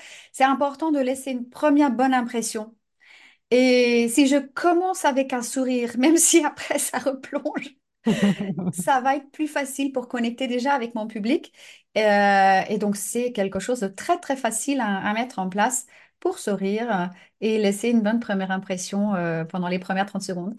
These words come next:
Speaker 2: Et puis, ça s'applique quel que soit notre métier. Donc, euh, c'est
Speaker 1: Absolument.
Speaker 2: super. Merci.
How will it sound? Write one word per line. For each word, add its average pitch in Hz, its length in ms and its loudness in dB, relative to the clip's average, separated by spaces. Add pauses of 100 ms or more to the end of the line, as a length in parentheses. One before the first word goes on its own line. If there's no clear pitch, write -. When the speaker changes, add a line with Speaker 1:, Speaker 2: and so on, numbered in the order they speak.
(360)
Speaker 2:
Et 208 80 2
puis, 202 120 -2
ça 202 140 -2
s'applique 247 460 0
quel 277 200 2
que 247 120 2
soit 233 200 2
notre 208 220 0
métier. 202 540 -2
Donc, 185 280 -4
euh, 185 40 0
c'est - 0 -
Speaker 1:
Absolument. 165 380 -6
Speaker 2:
super. - 360 -10 (180)
Merci. 214 720 0